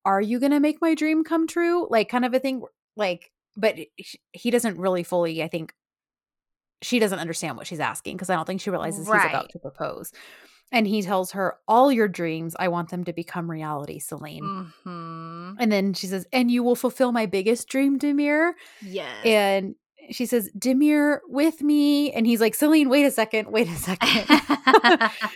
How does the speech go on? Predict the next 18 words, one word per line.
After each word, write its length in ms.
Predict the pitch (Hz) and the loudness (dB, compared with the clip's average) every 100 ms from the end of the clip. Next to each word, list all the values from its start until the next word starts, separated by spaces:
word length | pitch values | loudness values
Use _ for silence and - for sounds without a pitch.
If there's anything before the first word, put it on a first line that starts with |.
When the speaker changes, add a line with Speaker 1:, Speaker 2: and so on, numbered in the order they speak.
| 196 - - - - - - - | -10 -12 -16 -14 -14 -14 -18 -2
Speaker 1:
He's 120 | 262 | 2
like, 140 | 226 - | 2 2
"First, 580 | - 247 233 262 - - - | 4 6 6 4 -2 -16 -4
let 200 | 190 185 | -2 0
me 140 | 196 | -2
ask." 540 | - 156 151 165 - - _ _ | -2 -2 -4 -6 -12 -20 _ _
Speaker 2:
Mm-hmm. 480 | 185 185 180 180 165 | -12 -10 -10 -12 -2
Speaker 1:
And 200 | 214 196 | 0 0
he's 140 | 214 196 | 0 -2
like, 140 | 196 | -4
"Celine, 720 | - 269 269 269 254 254 254 - | 0 2 4 2 2 2 0 -2
with 340 | 208 240 254 | 2 2 2
me." 680 | 240 339 320 220 208 226 254 _ _ 202 | 2 4 4 4 0 -2 -2 _ _ 4
But 220 | 220 208 | 6 6
then 400 | 208 190 185 185 _ | 6 6 4 -2 _
she 200 | - 233 | -8 -4
gets, 340 | 196 208 - - _ _ _ _ | -2 -2 -4 -14 _ _ _ _
uh, 360 | 208 175 - 202 | 0 2 2 2